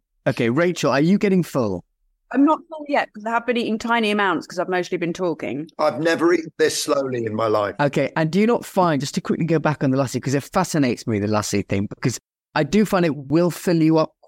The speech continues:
Speaker 1: quite quickly.
Speaker 2: One hundred percent. Yeah, I get full on lassi.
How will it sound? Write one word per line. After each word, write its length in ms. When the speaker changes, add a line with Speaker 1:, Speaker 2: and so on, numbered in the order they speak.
Speaker 1:
quite 320
quickly. 580
Speaker 2:
One 220
hundred 420
percent. 400
Yeah, 180
I 80
get 140
full 160
on 60
lassi. 360